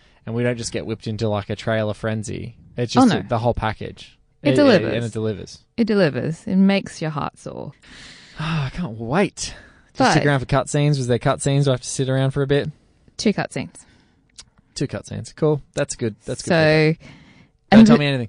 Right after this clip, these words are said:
Speaker 2: No, no, but the best thing about, I loved about this movie was it also was a great standalone film.
Speaker 1: Good.
Speaker 2: There was, like, everything else, Easter egg, Easter egg, barely any of it. It was just T'Challa's story.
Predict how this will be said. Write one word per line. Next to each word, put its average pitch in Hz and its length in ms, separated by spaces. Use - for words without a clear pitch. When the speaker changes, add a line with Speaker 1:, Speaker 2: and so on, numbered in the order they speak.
Speaker 2:
No, 226 180
no, 185 160
but - 120
the 180 60
best 254 240
thing 226 180
about, 147 320
I 143 60
loved 143 240
about 139 160
this - 120
movie 143 220
was 135 260
it 156 140
also 170 360
was 147 400
a 160 60
great 135 240
standalone 170 720
film. 339 220
Speaker 1:
Good. 120 220
Speaker 2:
There 190 140
was, 185 340
like, 247 160
everything 233 320
else, 175 320
Easter - 280
egg, 180 300
Easter - 300
egg, 143 280
barely 147 520
any - 200
of 160 80
it. - 260
It 160 80
was 131 220
just - 500
T'Challa's 139 540
story. - 580